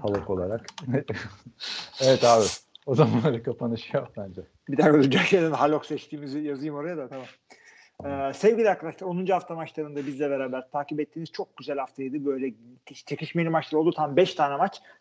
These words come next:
Speaker 2: son saniye field golüyle galibi belirlendi. Bir tanesi iki seferde belirlendi <laughs> Denver maçında. Ee, playoff artık şekillenmeye başladı. Heyecanını aldı. N F L gidiyor. Bizleri takip etmeye devam edin. Discord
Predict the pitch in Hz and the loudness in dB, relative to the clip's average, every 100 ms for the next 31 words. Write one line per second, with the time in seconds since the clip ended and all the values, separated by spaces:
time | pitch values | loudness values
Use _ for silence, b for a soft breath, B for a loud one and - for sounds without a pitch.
0 | - - - 190 165 160 147 151 147 170 | -18 -4 4 6 6 4 2 -2 -4 -2
1 | 139 151 147 139 131 - 156 143 131 120 | 0 2 2 2 0 -4 -4 -2 -2 -4
2 | 117 131 143 151 160 185 185 b b - | -2 0 2 0 0 -2 -4 b b -10
3 | 131 151 147 135 185 170 - 143 139 120 | -6 0 0 0 -4 -4 -4 -4 -2 -4
4 | 127 110 127 120 123 170 214 - 160 135 | -4 -4 -4 -2 -4 2 6 6 6 2
5 | 127 120 131 151 226 B B B B B | 0 -8 -8 -6 -8 B B B B B
6 | - 269 135 - 233 185 - - _ _ | -8 -6 -4 2 4 4 0 -18 _ _
7 | _ _ _ _ _ - 160 - - - | _ _ _ _ _ -14 -14 -14 -10 -6
8 | 180 180 165 151 156 196 - 170 214 190 | -2 2 2 0 0 0 0 2 2 4
9 | 190 180 165 151 151 180 175 185 214 233 | 2 0 -2 -4 0 0 2 0 -2 -4
10 | - - 185 160 151 143 175 170 190 180 | -18 -12 -10 -8 -8 -8 -4 -4 -4 -6
11 | 190 160 151 165 160 147 143 143 143 202 | -8 -4 -4 -4 -6 -8 -10 -8 -2 -2
12 | 202 196 214 202 B B 165 220 - 214 | 0 -2 -4 -6 B B -4 -2 2 0